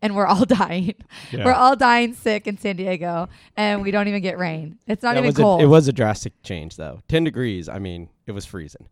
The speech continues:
Speaker 1: Ten degrees, we're
Speaker 2: It was cold.
Speaker 1: freezing.
Speaker 2: Actually, I
Speaker 1: We,
Speaker 2: think we got
Speaker 1: we
Speaker 2: into the
Speaker 1: need our
Speaker 2: sixties. We were
Speaker 1: fur.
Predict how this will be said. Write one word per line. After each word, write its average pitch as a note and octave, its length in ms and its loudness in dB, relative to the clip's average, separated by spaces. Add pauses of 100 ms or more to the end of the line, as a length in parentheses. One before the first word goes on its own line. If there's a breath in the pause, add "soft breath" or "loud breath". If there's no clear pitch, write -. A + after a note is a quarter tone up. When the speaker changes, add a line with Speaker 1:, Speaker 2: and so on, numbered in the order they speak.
(140)
Speaker 1:
Ten B3 220 0
degrees, A3+ 380 0
we're G3+ 80 0
Speaker 2:
It - 0 -
was F#3+ 100 -4
cold. G3+ 240 -2
Speaker 1:
freezing. G3+ 360 -2 (120)
Speaker 2:
Actually, A#3+ 300 0
I A3+ 40 4
Speaker 1:
We, A#3+ 40 2
Speaker 2:
think F#4 120 -2
we E4+ 80 2
got F#3 140 2
Speaker 1:
we A3+ 60 2
Speaker 2:
into G#3+ 180 -2
the G#3 100 2
Speaker 1:
need G3 60 2
our G3 80 2
Speaker 2:
sixties. F#3+ 300 -4
We D3+ 100 -4
were - 100 -6
Speaker 1:
fur. G#3+ 120 2